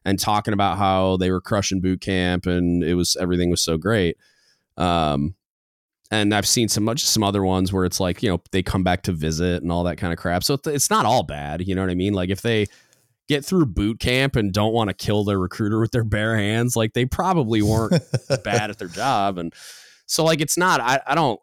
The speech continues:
Speaker 1: I, 'cause that's why I, I try, I hesitate to talk about it sometimes 'cause I don't wanna paint 'em all as, like, it, I don't wanna paint the whole
Speaker 2: No.
Speaker 1: thing as negative. I just look at it like this thing that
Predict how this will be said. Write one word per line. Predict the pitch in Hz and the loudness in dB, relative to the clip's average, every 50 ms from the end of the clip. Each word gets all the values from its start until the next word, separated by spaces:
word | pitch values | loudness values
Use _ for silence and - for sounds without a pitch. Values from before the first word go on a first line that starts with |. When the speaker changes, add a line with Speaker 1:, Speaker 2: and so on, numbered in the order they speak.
| _ | _
Speaker 1:
I, | 117 131 127 - - _ - | -2 -2 -2 -2 -6 _ -8
'cause | - 139 | -4 0
that's | 131 160 175 - | 0 2 2 2
why | 160 143 123 | 2 2 2
I, | 104 104 - | 0 -2 -4
I | 101 104 101 | -4 -4 -4
try, | - - - 113 107 87 | -4 -4 -2 -2 -2 0
I | 90 104 101 | 0 0 0
hesitate | 92 107 107 107 107 - - 107 95 | 0 0 -2 -2 -4 -2 -2 -4 -4
to | - | -4
talk | - - 104 90 95 98 | -6 -6 -4 -2 -2 -2
about | 95 92 90 90 | 0 0 -2 -2
it | 85 | -2
sometimes | - - 90 - 90 87 87 90 - | -4 -6 -6 -4 -4 -4 -4 -4 -4
'cause | - 127 | -2 0
I | 151 156 | 2 2
don't | 190 175 | 2 2
wanna | 123 104 98 92 | 0 -2 -2 -2
paint | - - 104 95 95 95 | -2 -2 0 0 0 0
'em | 92 92 92 90 | -2 -2 -2 -2
all | 87 90 90 92 95 92 | 0 0 0 2 2 0
as, | 92 90 90 - | 0 0 -2 -4
like, | 80 80 80 82 82 - - - _ _ _ _ _ _ _ _ _ _ - | -6 -6 -6 -6 -6 -8 -10 -18 _ _ _ _ _ _ _ _ _ _ -2
it, | 120 135 - - - | -2 -2 -2 -2 -2
I | - 170 | 0 0
don't | 160 160 | 2 2
wanna | 165 139 | 2 2
paint | - - 143 135 208 | 0 0 0 2 2
the | 208 | 2
whole | 156 123 - - 92 | 2 2 2 0 0
Speaker 2:
No. | 92 104 | 0 0
Speaker 1:
thing | 107 107 123 | 0 2 2
as | 147 151 156 | 2 2 2
negative. | 160 170 170 170 175 185 190 | 2 2 2 2 2 2 2
I | 160 123 135 | 2 2 2
just | 180 180 - | 2 0 0
look | 117 113 120 123 - | 0 0 0 0 0
at | 123 120 113 | 0 0 2
it | 107 95 | 0 0
like | 82 98 98 95 92 - | 0 0 0 0 0 -2
this | 95 92 - - | -4 -2 -2 -4
thing | - - 107 107 107 107 101 98 | -4 -2 -2 0 0 2 2 0
that | 95 92 87 85 - | 0 0 0 -2 -4